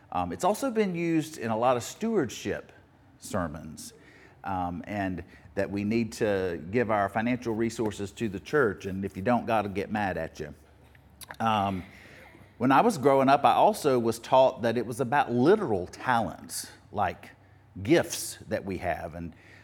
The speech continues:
um, I was always told, "If you don't use your gifts for God,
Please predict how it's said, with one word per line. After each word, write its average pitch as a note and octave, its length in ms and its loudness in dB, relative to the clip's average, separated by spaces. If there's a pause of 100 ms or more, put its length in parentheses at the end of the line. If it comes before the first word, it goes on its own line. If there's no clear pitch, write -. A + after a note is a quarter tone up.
(160)
um, F2+ 180 -6
I G#2 240 4
was G#2 160 -4
always C3 500 4
told, G#2 360 2
"If F#2 120 -6
you G#2+ 60 -4
don't C3+ 260 2
use E3 300 0
your C#3 100 -2
gifts D#3 380 6
for B2+ 160 -2
God, C3+ 640 4